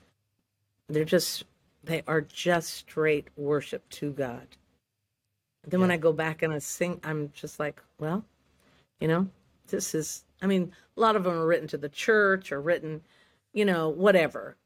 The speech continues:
Speaker 1: But, um, I'm just
Speaker 2: They're rich.
Speaker 1: thankful that I've been able to pen
Speaker 2: Yeah.
Speaker 1: worship songs.
Speaker 2: And they're rich with scripture, they are. When I was going back and listening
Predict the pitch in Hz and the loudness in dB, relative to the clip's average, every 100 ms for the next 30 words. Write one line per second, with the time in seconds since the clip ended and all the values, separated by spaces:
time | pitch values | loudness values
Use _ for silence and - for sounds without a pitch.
0 | - 156 - _ _ 165 156 143 139 139 | -10 -10 -10 _ _ -4 -2 -4 -6 -14
1 | _ _ _ _ _ _ _ _ 214 233 | _ _ _ _ _ _ _ _ 0 2
2 | 233 143 160 165 160 143 156 156 160 165 | 2 0 2 0 -2 -4 -4 -2 -2 -4
3 | 160 156 156 147 - 147 139 - - 180 | -4 -2 -2 -4 -4 -4 -6 -12 -8 -4
4 | 165 156 160 _ _ _ _ 135 131 165 | -2 -4 -8 _ _ _ _ -4 2 2
5 | 160 - - 143 135 139 - - - _ | 2 -4 -4 -4 -4 -10 -16 -20 -20 _
6 | _ _ 147 147 139 175 - 113 - - | _ _ -4 -2 -2 -2 -4 -8 -10 -10
7 | - - 107 104 107 104 104 113 113 113 | -10 -10 -8 -6 -6 -6 -6 -6 -4 -4
8 | - - - 113 107 107 107 107 - 110 | -8 -8 -12 -10 -8 -10 -10 -10 -10 -12